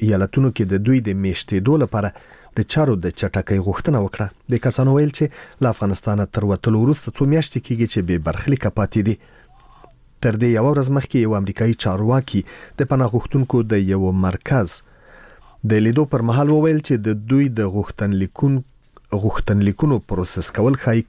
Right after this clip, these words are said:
کلونه وخت ونیسي. له بلې خوا د امریکا د بهرنیو چارو وزارت ویلي دي چې امریکایي چارواکو تېره اونۍ له دغو افغانانو سره د دوی د اندېښنو په اړه خبرې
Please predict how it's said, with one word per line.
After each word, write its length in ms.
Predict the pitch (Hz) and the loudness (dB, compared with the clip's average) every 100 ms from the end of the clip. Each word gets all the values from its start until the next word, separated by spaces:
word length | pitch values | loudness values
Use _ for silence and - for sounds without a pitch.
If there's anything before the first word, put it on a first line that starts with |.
| 104 | 0
کلونه 280 | 98 104 110 | 0 2 0
وخت 220 | - - | -2 -2
ونیسي. 300 | 107 107 123 - - - - | -2 0 -4 -6 -20 -12 -2
له 40 | |
بلې 160 | 113 110 | 0 0
خوا 120 | 113 104 | 0 0
د 100 | 98 | 0
امریکا 280 | 98 - 98 98 | 0 0 0 0
د 100 | 92 | 0
بهرنیو 400 | 90 92 123 123 - | 0 0 2 0 0
چارو 260 | 95 95 90 | -2 0 -2
وزارت 440 | 90 107 113 - - | 0 0 0 -4 -8
ویلي 340 | 95 123 127 127 | 0 2 2 2
دي 80 | 139 | 0
چې 520 | - 156 - - - 120 | -2 -4 -6 -18 -4 0
امریکایي 360 | 113 110 113 - | 0 0 0 0
چارواکو 420 | 107 127 131 123 | 0 2 0 0
تېره 160 | 135 113 107 | 0 0 0
اونۍ 220 | 110 110 98 | 2 0 0
له 120 | 87 | 0
دغو 200 | 120 120 - | 0 -2 -4
افغانانو 420 | - 113 143 139 | 0 2 2 2
سره 120 | - 151 - - - | 0 -2 -6 -20 -4
د 20 | 101 90 | -4 0
دوی 140 | 98 95 | 0 0
د 120 | 90 87 92 | 0 -2 0
اندېښنو 480 | 95 87 - 139 156 - | 0 0 0 2 2 0
په 60 | - - | -6 -8
اړه 120 | 87 - | -10 -6
خبرې 240 | 110 101 | -4 -2